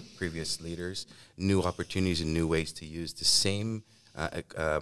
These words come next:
exercise and activities that we use, but just in a different environment. So we encourage that when leaders leave us after their training, that we expect that when they come back as two point oh leaders,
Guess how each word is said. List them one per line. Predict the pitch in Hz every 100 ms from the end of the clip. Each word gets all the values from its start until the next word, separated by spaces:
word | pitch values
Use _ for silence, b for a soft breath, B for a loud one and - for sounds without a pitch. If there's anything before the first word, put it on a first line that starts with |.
| -
exercise | 92 - - 82 80
and | 80
activities | 73 - 82 82
that | 73 76
we | - 95
use, | 156 156 82 73 90 - -
but | -
just | - -
in | 95
a |
different | 78 85 - 82
environment. | 78 76 78 76 69
So | - 78 73 B B B B
we | 120
encourage | 127 110 101 98 98
that | - 57
when | 85 85
leaders | 87 90 82
leave | 80 82 80
us | 82 78
after | 78 -
their | 76
training, | 76 - 80 92
that | 85 -
we | 87
expect | 87 - 85 82 -
that | -
when | 78 87
they |
come | 90 90 85
back | 76 80 -
as | 78 78 - B B B
two | - 87
point | - 82
oh | 82
leaders, | 82 82 95 110